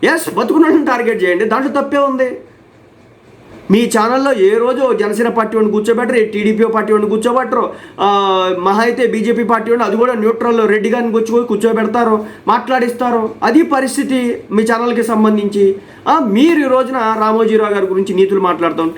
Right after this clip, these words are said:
పవన్ గల్లేరు ఏదో గొ-, గొప్పగా మాట్లాడంట, ప్రజారాజ్యం పార్టీని చంపడానికి రామోజీరావు ఎంతో ప్రయత్నాలు చేసినాడంట. సవా లక్ష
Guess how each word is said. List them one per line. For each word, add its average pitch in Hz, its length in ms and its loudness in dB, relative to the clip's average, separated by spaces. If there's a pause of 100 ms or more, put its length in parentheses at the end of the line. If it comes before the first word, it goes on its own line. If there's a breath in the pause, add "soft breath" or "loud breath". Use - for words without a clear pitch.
(260 loud breath)
పవన్ 190 220 2
గల్లేరు 170 380 2
ఏదో 156 180 2
గొ-, 170 340 2
గొప్పగా 180 400 0
మాట్లాడంట, 160 520 0
ప్రజారాజ్యం 190 540 0
పార్టీని 175 320 0
చంపడానికి 165 460 0
రామోజీరావు 160 520 2
ఎంతో 151 240 2
ప్రయత్నాలు 151 480 0
చేసినాడంట. 127 500 -2 (400 loud breath)
సవా 233 260 2
లక్ష 277 200 -2